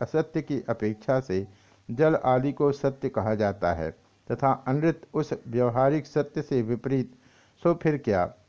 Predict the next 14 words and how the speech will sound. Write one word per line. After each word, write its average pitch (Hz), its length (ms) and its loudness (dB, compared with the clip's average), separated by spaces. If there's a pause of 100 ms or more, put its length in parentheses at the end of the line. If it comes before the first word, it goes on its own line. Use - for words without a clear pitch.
(140)
वे 156 200 2
सब 156 200 2
वह 127 180 2
सत्य 143 380 -4
परमार्थ 123 720 0
सत्य - 380 -4
ही 131 200 -2
हो 110 180 0
गया। 120 380 2 (420)
वह 165 120 4
परमार्थ 131 600 2
सत्य 127 360 -4
है 135 200 2
क्या? 90 300 0